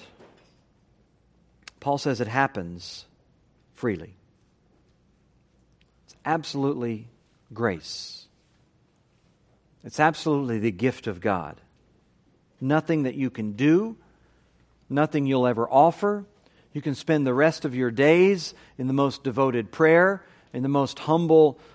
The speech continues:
demeanor. You can spend the rest of your days worshiping and serving and going and doing all these things, and you'll be no more worthy of it at the end of your life than you are today.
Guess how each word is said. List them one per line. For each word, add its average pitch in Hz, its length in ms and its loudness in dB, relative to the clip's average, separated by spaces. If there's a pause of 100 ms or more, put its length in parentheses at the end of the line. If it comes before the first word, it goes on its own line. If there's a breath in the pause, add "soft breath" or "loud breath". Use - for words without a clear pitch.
(140 soft breath)
demeanor. 170 500 2
You 160 160 0
can 127 160 -6
spend 160 280 -2
the 143 60 0
rest 151 260 0
of 131 40 -4
your 135 140 2
days 143 400 2
worshiping 170 720 2
and 117 100 -2
serving 175 560 2
and 123 160 -2
going 165 480 4
and 123 140 -2
doing 165 260 0
all 156 160 4
these 156 200 -2
things, 131 320 -2
and 127 120 -4
you'll 160 180 4
be 135 200 2
no 185 500 4 (180 loud breath)
more 165 540 4
worthy 160 640 6
of 156 160 4
it 151 180 2 (220 soft breath)
at 123 140 -4
the 127 120 0
end 143 140 0
of 127 80 -4
your 131 140 0
life 123 300 2
than 107 140 -8
you 107 140 -4
are 98 100 -2
today. 85 400 -12